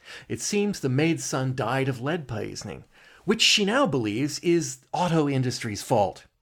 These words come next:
So she has kidnapped Massingham's son, who is about the same age as her son when he died.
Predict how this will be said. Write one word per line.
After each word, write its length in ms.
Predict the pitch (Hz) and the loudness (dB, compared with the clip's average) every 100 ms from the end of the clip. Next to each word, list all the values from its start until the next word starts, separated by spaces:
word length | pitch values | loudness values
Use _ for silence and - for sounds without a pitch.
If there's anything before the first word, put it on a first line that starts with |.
| _ - - | _ -20 -16
So 160 | - 226 | -2 2
she 220 | - 214 | 2 2
has 140 | 139 - | 2 0
kidnapped 520 | - 262 147 135 131 | 0 2 2 0 0
Massingham's 600 | 151 180 175 147 127 117 | 0 0 -2 -2 -2 -2
son, 380 | - 104 98 98 - - | -2 -2 -4 -12 -18 -8
who 260 | 262 247 240 | -2 0 0
is 180 | 233 | 0
about 440 | 247 - 339 262 - | -2 0 0 0 -2
the 80 | 165 | -6
same 420 | - 131 131 143 | -2 0 0 -2
age 380 | 147 135 117 117 | -2 0 0 -2
as 160 | 117 - | -6 -6
her 160 | 160 151 | -2 0
son 300 | 131 101 98 | 0 -4 -6
when 100 | 95 | -6
he 100 | 98 | -4
died. 440 | 143 117 90 - | 0 2 0 -6